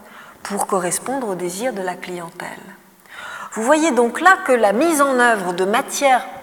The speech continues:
presque des matières premières, qui vont être dans un premier temps valorisées, les planches vont être taillées, les, les, les, les diamants vont être taillés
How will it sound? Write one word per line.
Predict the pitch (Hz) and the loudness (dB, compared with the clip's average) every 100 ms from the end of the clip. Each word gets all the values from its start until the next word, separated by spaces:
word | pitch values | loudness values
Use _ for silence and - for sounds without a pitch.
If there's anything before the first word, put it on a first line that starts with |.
| - | -10
presque | - 175 - 151 - | -8 -6 -8 -8 -12
des | |
matières | 151 156 - 180 | -14 -12 -10 -10
premières, | - 262 294 320 240 202 | -4 -4 0 2 2 2
qui | - 214 | -4 -4
vont | 208 208 | 0 2
être | 202 - 175 - - | 2 0 -6 -8 -8
dans | 208 196 | -2 0
un | 190 | -2
premier | - 196 190 | -4 -2 -2
temps | 190 185 - - - - | -2 -4 -4 -16 -20 -8
valorisées, | 160 165 180 240 269 285 285 202 - - | -2 -2 -2 -4 0 2 2 -2 -12 -12
les | 165 | -12
planches | 160 - 180 180 170 - | -10 -8 -6 -6 -8 -10
vont | 160 | -10
être | 139 - - | -10 -6 -2
taillées, | 202 220 294 320 320 - - | 0 0 0 0 -4 -12 -14
les, | - 180 185 185 | -4 -2 -2 -4
les, | 180 180 180 180 - - | -4 -2 -2 -6 -12 -14
les, | 151 151 - - - | -12 -12 -12 -12 -10
les | 175 180 | -6 -6
diamants | 165 202 190 196 196 190 | 0 4 4 4 2 0
vont | 185 165 | -2 -4
être | 160 - | -4 -2
taillés | 175 170 170 190 | 0 0 0 -2